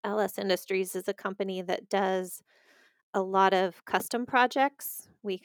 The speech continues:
have kind of a standard core of products that we offer, but then we also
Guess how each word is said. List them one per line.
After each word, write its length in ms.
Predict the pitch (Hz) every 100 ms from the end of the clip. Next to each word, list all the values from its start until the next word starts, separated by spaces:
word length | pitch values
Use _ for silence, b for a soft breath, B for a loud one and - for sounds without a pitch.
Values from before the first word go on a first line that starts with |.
| -
have 260 | 180 185
kind 240 | - 196 196
of 80 |
a 80 | 196
standard 600 | - - 202 190 185 185
core 580 | - 208 196 190 190 196 b b b b
of 140 | - 202
products 400 | 233 220 226 -
that 140 | 220 -
we 120 | 226
offer, 680 | - 208 214 220 208 208 208 -
but 240 | 202 185 -
then 200 | 196 190
we 140 | 185
also 680 | - 180 - 190 175 180